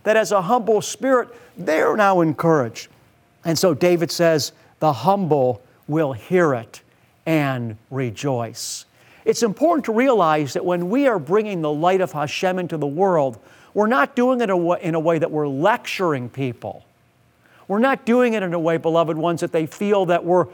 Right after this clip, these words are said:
lording ourselves over them. We're doing it as those that are just like them, but we found the Lord and He became our help, and now our boast is in the Lord. This gives confidence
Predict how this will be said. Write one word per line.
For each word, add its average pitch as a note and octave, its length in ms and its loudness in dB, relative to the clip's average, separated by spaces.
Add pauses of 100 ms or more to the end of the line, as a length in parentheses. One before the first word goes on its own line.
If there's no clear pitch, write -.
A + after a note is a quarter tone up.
lording G3 540 0
ourselves F3 680 0
over G#3+ 400 2
them. B2 420 -6 (600)
We're G#3 200 2
doing C4 460 2
it B3 100 2
as G3+ 220 0
those D#3+ 360 2
that F#3 200 -2
are F#3 100 2
just A#3 400 -2
like E3 460 -2
them, G#3 720 0 (580)
but C4 140 2
we A3+ 100 4
found A3 420 0
the G#3 60 2
Lord F#3+ 540 2 (160)
and G3 160 0
He B3+ 200 2
became G#3+ 420 -2
our F3 180 2
help, G3+ 420 0 (140)
and F#3+ 120 -2
now A#3 240 2
our G#3 180 2
boast A#3 500 -2
is F3 120 -2
in G#3 160 0
the G3+ 80 2
Lord. G#3+ 460 0 (420)
This - 240 0
gives A3+ 300 -2
confidence G#3 920 -4